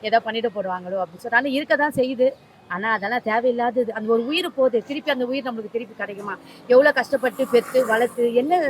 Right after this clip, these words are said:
பிரயோஜனம் இருக்கு? பிரயோஜனமே கிடையாது. ஜாதினால ஒண்ணுமும் கிடையவே கிடையாது. ஜாதி வச்சு நம்ம என்ன ஒண்ணுமே சாதிக்க முடியாது. என் பிள்ளைங்க சந்தோஷம் மாதிரி எல்லாரும்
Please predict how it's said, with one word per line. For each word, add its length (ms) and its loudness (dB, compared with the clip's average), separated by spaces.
பிரயோஜனம் 400 6
இருக்கு? 200 -10
பிரயோஜனமே 540 2
கிடையாது. 300 0
ஜாதினால 600 0
ஒண்ணுமும் 340 -2
கிடையவே 260 -2
கிடையாது. 220 -4
ஜாதி 240 0
வச்சு 200 2
நம்ம 220 -6
என்ன 240 -8
ஒண்ணுமே 340 -2
சாதிக்க 300 0
முடியாது. 280 -6
என் 120 -4
பிள்ளைங்க 300 -2
சந்தோஷம் 320 -2
மாதிரி 120 0
எல்லாரும் 360 2